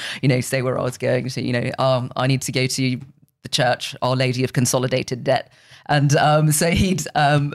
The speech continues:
and, and then he'd sort of, like, chat to me in this Lebanese accent. But just always, you know, going in between every single one. It was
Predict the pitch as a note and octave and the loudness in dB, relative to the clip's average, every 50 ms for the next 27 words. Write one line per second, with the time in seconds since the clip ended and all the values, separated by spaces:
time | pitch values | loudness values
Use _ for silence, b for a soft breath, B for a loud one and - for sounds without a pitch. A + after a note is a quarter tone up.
0 | - - A#2+ C3+ - - C#3+ D#3 D3 C3+ D#3 D3+ - - D3 C3+ B2 B2 - _ | -2 -2 -2 -2 0 0 2 2 4 4 2 2 0 0 -2 0 -2 -4 -4 _
1 | - C#3+ - - - C#3 C3+ C3 C3+ B2+ - C#3 C#3 C3 B2 C3 C3 C3 C3 C#3 | -4 -4 -4 -4 -4 -4 -2 -2 -2 -2 -2 0 0 0 0 -2 -2 -2 -2 -2
2 | C3+ - - - - - C#3 - - - b b b b b b b - D#3+ - | -4 -4 -4 -8 -8 -8 -8 -8 -10 -16 b b b b b b b -2 -2 0
3 | - F#3+ F3 - - - _ - G3+ G#3 G3+ F#3 F#3 F#3 - - F3 E3+ D#3+ D#3 | -2 -4 -6 -6 -8 -12 _ 0 2 2 2 2 0 -4 -6 -2 0 2 2 2
4 | D3+ F3 E3 D#3+ E3 - - D#3+ E3+ D#3 D3+ - - D3+ D3 C#3+ - C3+ C#3 C#3 | 2 2 2 2 2 4 4 4 4 4 2 2 2 2 2 2 4 2 2 2
5 | D3 C3+ - C#3+ C3+ C#3 C3 C3+ B2+ B2 B2+ - C#3 | 0 -2 -2 -2 -2 0 0 0 0 -2 -4 -6 -8